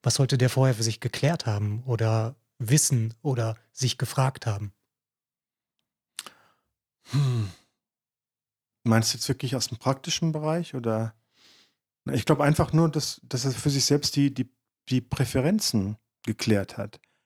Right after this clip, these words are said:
Speaker 2: was, was für dich wichtig ist. Ja,
Speaker 1: Mhm.
Speaker 2: das ist, ähm, du solltest schon wissen, du solltest wissen, was du an deinen Kindern hast, <laughs> zum einen.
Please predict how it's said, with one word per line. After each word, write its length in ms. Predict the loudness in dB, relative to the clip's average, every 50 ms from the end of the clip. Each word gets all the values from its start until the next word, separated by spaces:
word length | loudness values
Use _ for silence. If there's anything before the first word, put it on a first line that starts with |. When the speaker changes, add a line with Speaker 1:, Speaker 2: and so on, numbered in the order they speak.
| _ _
Speaker 2:
was, 320 | -4 -2 -2 -2 -2 -4 -4
was 160 | -4 -4 -4
für 120 | -4 -6
dich 220 | -6 -6 -6 -4 -4
wichtig 400 | -4 -4 -4 -6 -8 -8 -8 -10
ist. 320 | -14 -10 -8 -8 -8 -8 -10 _ _ _ _ _ _ _ _ _ _ _ _ _ _ _ _ _ 0
Ja, 140 | 2 2 2
Speaker 1:
Mhm. 40 | 2
Speaker 2:
das 180 | 2 0 0
ist, 240 | -2 -2 -4 -6 -10 _ _ _ _ _ _ _ _ _ -4
ähm, 500 | -2 0 2 2 2 2 2 0 -2 -4 _
du 100 | -4 -2
solltest 360 | 2 2 2 2 0 0 -2
schon 300 | 0 2 2 2 4 4
wissen, 420 | 2 2 2 2 2 2 2 0 -2 _ _ _ _ _ _ -20 -20 -20 -20 -20 -20 -20 -20 -20 -20 -20 -20 -20 -20 -20 -12 -6
du 60 | 0 4
solltest 380 | 4 4 4 4 2 2 2
wissen, 460 | 2 2 2 4 4 4 4 2 0 -2 -8 -18 _ _ _ _
was 300 | 2 6 6 6 6 4
du 140 | 4 4 6
an 120 | 6 6
deinen 240 | 6 6 4 2 2
Kindern 400 | 2 2 2 4 4 4 2 2
hast, 380 | 0 -2 -4 -6 -8 -10 -12 -20 _ -14 -12 -8
<laughs> 200 | -6 -6 -6 -6
zum 220 | -4 -2 -2 0 0
einen. 400 | 2 2 2 2 2 2 0